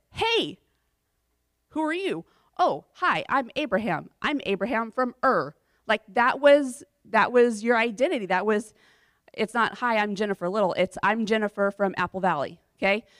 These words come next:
So this is Abraham from Ur. You ever heard of a place called Ur? Sounds awesome, right? Like, of all the places to be from, Ur.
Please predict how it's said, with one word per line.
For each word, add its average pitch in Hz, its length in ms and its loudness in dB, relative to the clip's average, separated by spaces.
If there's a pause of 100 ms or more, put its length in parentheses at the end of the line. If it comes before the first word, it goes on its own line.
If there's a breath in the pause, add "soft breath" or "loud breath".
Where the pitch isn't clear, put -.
(160 soft breath)
So 247 160 2
this 294 200 2
is 294 260 -2
Abraham 262 800 0
from 226 280 0 (100)
Ur. 175 400 4 (1160)
You 226 100 0
ever 226 140 -4
heard 240 120 0
of 185 140 -6 (300)
a 170 60 -6
place 220 360 -4
called 185 280 -2 (160)
Ur? 202 360 4 (1300)
Sounds 226 360 2 (140)
awesome, 208 480 2
right? 185 260 -2 (320 soft breath)
Like, 208 300 4 (2000 loud breath)
of 269 200 10
all 330 240 12
the 392 80 6
places 370 380 2
to 277 120 6
be 370 180 6
from, - 240 0 (160)
Ur. 208 480 6